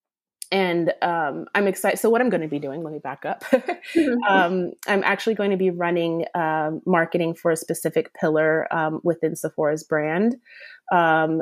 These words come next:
Speaker 1: so I'll
Speaker 2: Oh,
Speaker 1: be working
Speaker 2: amazing.
Speaker 1: cross-functionally. I am so excited. Um, I'll be working cross-functionally between,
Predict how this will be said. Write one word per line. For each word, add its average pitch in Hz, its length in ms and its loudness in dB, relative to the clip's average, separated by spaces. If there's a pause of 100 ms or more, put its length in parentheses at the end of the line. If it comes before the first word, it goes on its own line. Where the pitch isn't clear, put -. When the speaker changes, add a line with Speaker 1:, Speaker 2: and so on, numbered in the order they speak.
Speaker 1:
so - 240 2
I'll 165 140 4
Speaker 2:
Oh, - 20 0
Speaker 1:
be 170 80 4
working 160 280 0
Speaker 2:
amazing. 226 80 -4
Speaker 1:
cross-functionally. 160 1080 0
I 175 180 2
am 160 140 -2
so 147 180 0
excited. 135 640 -2
Um, 151 400 0
I'll 175 80 2
be 165 100 2
working 160 260 -2
cross-functionally 160 760 -4
between, 156 720 -4